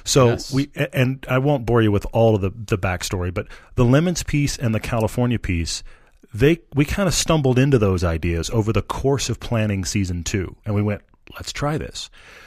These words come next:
Speaker 1: They've been so well received that it is now actually, 'cause we're always trying to listen to you guys and what you think,
Speaker 2: Mm-hmm.
Speaker 1: they're actually
Speaker 2: Yeah.
Speaker 1: influencing the way we're planning seasons going forward. Season three has an adventure episode.
Speaker 2: Yeah.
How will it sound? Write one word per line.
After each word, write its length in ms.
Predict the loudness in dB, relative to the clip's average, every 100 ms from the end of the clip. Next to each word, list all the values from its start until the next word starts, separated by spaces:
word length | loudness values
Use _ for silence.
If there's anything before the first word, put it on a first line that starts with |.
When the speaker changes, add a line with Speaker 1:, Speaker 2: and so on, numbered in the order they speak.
| -20 _ 0
Speaker 1:
They've 180 | 2 4
been 120 | 2
so 220 | 4 4
well 220 | 6 6
received 720 | 4 2 2 0 0 -2 -2 2
that 140 | 2
it 60 | 4
is 200 | 2 2
now 220 | 2 2
actually, 320 | -2 -2 -2
'cause 180 | -2 0
we're 140 | -2 -2
always 280 | 2 4 4
trying 180 | 4 2
to 60 | 2
listen 240 | 2 0
to 60 | 0
you 80 | 2
guys 260 | 2 0
and 80 | -2
what 160 | -4 -6
you 60 |
think, 320 | -8 -6 -8 -10
Speaker 2:
Mm-hmm. 240 | -10 -4 0
Speaker 1:
they're 140 | 2
actually 360 | 2 2 0 -2
Speaker 2:
Yeah. 40 | 0
Speaker 1:
influencing 800 | 0 2 2 2 2 0 0 -2 0
the 100 | 2
way 160 | 4
we're 140 | 4 2
planning 400 | 0 0 0 0
seasons 320 | 0 0 -2
going 260 | -4 -4 -6
forward. 460 | -6 -6 -10 -18 -20 -20 -20 -8
Season 420 | 2 2 4 0
three 720 | 0 2 4 2 0 -4 -10 -20 _ -4
has 240 | 0 2
an 80 | 2
adventure 500 | 0 0 -2 -2 -4
episode. 500 | -4 -4 -6 -10 -18 -14
Speaker 2:
Yeah. 320 | -6 -2 -2